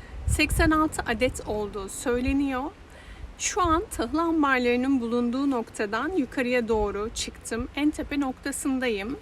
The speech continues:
Ee, sayısını yürürken anlamak <laughs> mümkün değil. Biz de tabii ki bilgilere güveniyoruz. Ee, çıkarken,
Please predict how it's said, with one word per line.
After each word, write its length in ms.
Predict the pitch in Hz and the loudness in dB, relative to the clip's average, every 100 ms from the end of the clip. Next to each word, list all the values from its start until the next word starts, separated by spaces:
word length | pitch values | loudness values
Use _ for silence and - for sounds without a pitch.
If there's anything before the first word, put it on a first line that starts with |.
| - - - - - - - | -14 -20 -18 -18 -16 -14 -4
Ee, 260 | 220 220 220 233 | 0 0 0 -2
sayısını 960 | - 262 247 262 - 285 294 311 311 - - - 233 - - - - - | -2 0 0 0 0 2 2 2 0 -2 -10 -16 -16 -12 -8 -8 -10 -8
yürürken 600 | 240 240 285 302 294 226 - | -2 0 0 0 0 0 2
anlamak 540 | 240 220 208 240 359 - - | 0 0 0 -2 -2 -4 -4
<laughs> 140 | - | -2
mümkün 640 | 233 220 - 220 240 294 233 | 0 2 0 0 0 0 0
değil. 340 | 220 196 247 294 - | -2 -2 -4 -6 -6
Biz 260 | 208 185 196 | -6 -6 -6
de 100 | 233 | -2
tabii 280 | 262 180 | -2 -4
ki 200 | 190 277 | -4 -2
bilgilere 500 | 269 262 262 262 254 | 0 0 0 0 0
güveniyoruz. 800 | 233 220 196 180 175 - - - - - - - - - - - - | 0 -2 -4 -6 -6 -6 -6 -8 -8 -12 -16 -14 -16 -16 -20 -18 0
Ee, 240 | 269 294 294 | 4 4 2
çıkarken, 840 | - - 403 392 453 - 359 330 | -2 -4 -2 -2 -2 0 2 2